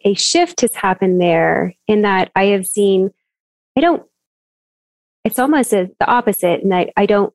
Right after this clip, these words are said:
have time not to do it. Food is our, it is our life source. And, and you think even, um, when you contemplate,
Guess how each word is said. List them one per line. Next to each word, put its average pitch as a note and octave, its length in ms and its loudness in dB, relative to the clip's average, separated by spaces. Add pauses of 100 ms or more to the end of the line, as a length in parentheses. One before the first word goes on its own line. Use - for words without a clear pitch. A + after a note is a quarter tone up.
have F#3+ 280 -4
time F3+ 300 0
not F#3 360 0 (640)
to F#3+ 80 -2
do E3 200 -2
it. - 280 -4 (640)
Food A3 400 2
is F#3+ 340 0
our, F3 480 2
it A3 100 2
is A3+ 120 0
our F3 160 0
life F#3 260 2
source. - 640 -2 (600)
And, F#3+ 640 2
and G3 160 2
you G#3 80 2
think G3 320 -2
even, G3 600 2
um, F3 400 0 (140)
when G3 160 0
you F#3 80 2
contemplate, F#3 1000 -2